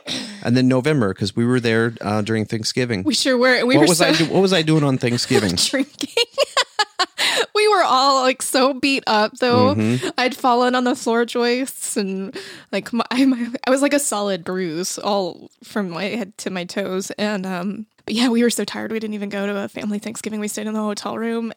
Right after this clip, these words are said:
Speaker 2: and
Speaker 1: Yep. It was just one of those days where we just took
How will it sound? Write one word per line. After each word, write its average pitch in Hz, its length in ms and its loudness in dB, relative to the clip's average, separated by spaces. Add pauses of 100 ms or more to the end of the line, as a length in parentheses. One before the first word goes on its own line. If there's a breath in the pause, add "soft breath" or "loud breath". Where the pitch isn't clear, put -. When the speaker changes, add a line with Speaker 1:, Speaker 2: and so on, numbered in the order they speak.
(120)
Speaker 2:
and 208 440 -10 (840 loud breath)
Speaker 1:
Yep. 127 220 -2 (280)
It 190 120 2
was 208 160 2
just 185 200 -2
one 160 120 2
of 151 60 2
those 131 200 2
days 117 300 0
where 113 100 -2
we 110 100 0
just 104 200 -4
took 107 180 -2